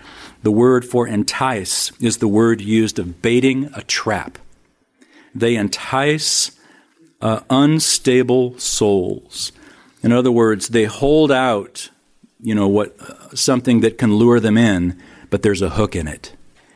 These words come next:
And the hook, they hope, brings about this immoral result. The word here for unstable,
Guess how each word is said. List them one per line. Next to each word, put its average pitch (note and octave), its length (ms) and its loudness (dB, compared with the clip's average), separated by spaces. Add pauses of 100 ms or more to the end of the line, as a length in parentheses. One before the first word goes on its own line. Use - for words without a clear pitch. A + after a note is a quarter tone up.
(180)
And F#2 140 2
the F2 120 0
hook, G#2 300 -2
they F#2 180 -2
hope, F#2 380 -4 (400)
brings G2 340 0
about F#2 460 -2
this - 580 -2 (440)
immoral F#2 500 2
result. D#2+ 560 -6 (1200)
The B2 80 2
word C#3+ 300 4
here C3+ 180 2
for A2+ 200 -2
unstable, A#2+ 920 0